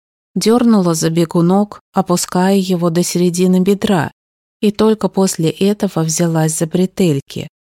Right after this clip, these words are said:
при этом стараясь не смотреть на мужчину. Опустила лямки по плечам и замерла. Дыхание участилось. "Ну же!" подгонял меня мужской голос.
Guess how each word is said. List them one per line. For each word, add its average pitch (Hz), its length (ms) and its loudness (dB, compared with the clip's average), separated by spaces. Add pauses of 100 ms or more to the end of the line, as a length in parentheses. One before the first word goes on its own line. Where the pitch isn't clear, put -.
(200)
при 190 200 2
этом 170 320 0
стараясь 175 640 0
не 190 160 2
смотреть 196 600 -2
на 143 80 0
мужчину. 143 680 -4 (720)
Опустила 220 640 0
лямки 196 420 2
по 180 160 -4
плечам 175 680 -2
и 185 140 0
замерла. 170 720 -2 (680)
Дыхание 170 760 0
участилось. 175 960 -4 (960)
"Ну 214 360 4
же!" 180 420 0 (260)
подгонял 165 560 0
меня 160 320 2
мужской 160 460 -2
голос. 175 540 0